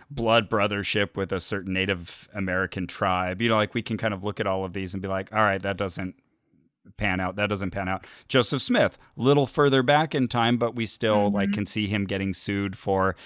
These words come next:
Speaker 1: having, uh, lied to other people about finding gold with the same types of seeing stones that he used later to read the, uh, the plates, you know, that never materialized. So, like, you know, you still have enough damning information that's contemporary.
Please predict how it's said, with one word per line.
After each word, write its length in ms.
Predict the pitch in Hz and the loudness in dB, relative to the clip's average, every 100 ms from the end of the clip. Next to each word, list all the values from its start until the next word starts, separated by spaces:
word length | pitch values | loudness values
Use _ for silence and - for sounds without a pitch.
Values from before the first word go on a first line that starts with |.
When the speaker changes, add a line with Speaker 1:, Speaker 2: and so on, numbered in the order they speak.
| - - | -20 -8
Speaker 1:
having, 720 | - 98 98 92 92 90 98 - | 2 2 2 0 0 -2 -4 -6
uh, 280 | 92 87 92 | -6 -4 -2
lied 340 | 98 95 92 | 0 0 0
to 100 | 104 | -4
other 160 | 101 95 | -4 -4
people 320 | - 92 98 | -6 -6 -4
about 240 | 90 92 | -4 -4
finding 380 | - 95 92 95 | -2 -2 0 -2
gold 340 | 90 110 104 92 | 2 2 2 -2
with 160 | 95 | -6
the 60 | 90 | -4
same 440 | - 98 98 92 - - | -2 -2 -2 -4 -8 -6
types 320 | 104 95 - | -4 -2 -4
of 80 | 92 | -2
seeing 300 | 127 127 113 | 0 0 0
stones 480 | - 101 98 101 | -2 -2 -2 -4
that 140 | 110 - | -6 -8
he 100 | 117 | -6
used 320 | 104 101 - | -4 -4 -6
later 300 | 98 95 98 | -6 -4 -4
to 360 | 92 - 95 92 - - - - | -4 -4 -4 -6 -8 -20 -16 -10
read 540 | 98 107 104 98 95 - _ | -2 0 2 0 -4 -10 _
the, 360 | - 107 95 95 | -6 -2 -2 -2
uh, 260 | 98 90 95 | -2 -2 -2
the 160 | 98 | -4
plates, 680 | - - 110 92 - - - - | -2 0 0 0 -2 -2 -2 -2
you 160 | 107 | 0
know, 100 | 98 | 0
that 180 | 90 98 | 0 0
never 280 | 101 92 92 | 0 0 0
materialized. 720 | 95 - 104 95 90 85 85 | -2 -2 -2 -2 -2 -4 -2
So, 200 | - 113 - - | 2 2 0 -4
like, 300 | 113 110 - - | 0 0 0 -4
you 160 | 120 | 2
know, 120 | 120 107 | 4 2
you 160 | 104 | 0
still 220 | - 127 | 0 2
have 180 | 104 104 | 2 2
enough 260 | 98 98 - | 0 -2 -2
damning 380 | 95 95 95 92 | -4 -4 -4 -6
information 720 | 90 92 87 110 135 87 85 | -6 -6 -2 2 2 0 -6
that's 180 | 87 - | -8 -10
contemporary. 960 | - 92 113 123 104 87 87 85 85 | -8 -4 -2 -4 -4 -4 -4 -4 -8